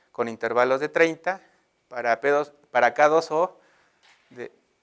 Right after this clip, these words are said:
este, para K dos O,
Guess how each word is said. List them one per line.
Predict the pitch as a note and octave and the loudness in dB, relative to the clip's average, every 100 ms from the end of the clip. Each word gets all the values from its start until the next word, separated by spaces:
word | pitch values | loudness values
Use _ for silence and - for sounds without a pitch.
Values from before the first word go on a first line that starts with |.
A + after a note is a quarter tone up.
| _ _ _ | _ _ _
este, | A#2 A2 - _ - A#2 A2 G#2+ G#2 G#2 _ _ _ | -14 -14 -18 _ -10 -6 -6 -8 -10 -14 _ _ _
para | A2+ A2+ | -2 0
K | - D3 | 6 6
dos | D#3 D3+ | 6 6
O, | E3+ F#3+ | 4 4